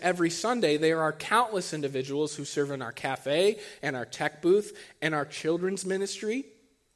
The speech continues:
Over eighty in our children's ministry, I think. I'll have to double check that, but I'm pretty sure it's up to that.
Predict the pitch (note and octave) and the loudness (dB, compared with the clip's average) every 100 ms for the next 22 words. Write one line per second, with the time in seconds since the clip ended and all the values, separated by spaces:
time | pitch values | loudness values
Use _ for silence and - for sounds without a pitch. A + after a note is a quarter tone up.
0 | _ _ _ _ _ _ _ _ _ _ | _ _ _ _ _ _ _ _ _ _
1 | _ _ _ _ F3+ A3+ A3 A#3 A3 G3 | _ _ _ _ 4 4 6 4 6 4
2 | A3+ G3+ C3+ - _ _ _ _ - E3+ | 4 2 -4 -10 _ _ _ _ -6 -4
3 | D3+ - F#3+ G3 G3+ G3+ G3 G#3 G#3 A3+ | -2 0 2 2 0 0 0 0 -2 -2
4 | A#3 A3 C#3+ C#3+ B2+ G#2+ - C#3+ D3+ D3+ | -4 -6 -12 -10 -10 -12 -12 -10 -10 -8
5 | C3+ A#2 A2+ - G#2 G2+ B2+ - D#3 - | -8 -8 -12 -10 -12 -12 -10 -6 -4 -4
6 | A#2+ C3 B2+ A2 G2 | -6 -6 -8 -8 -10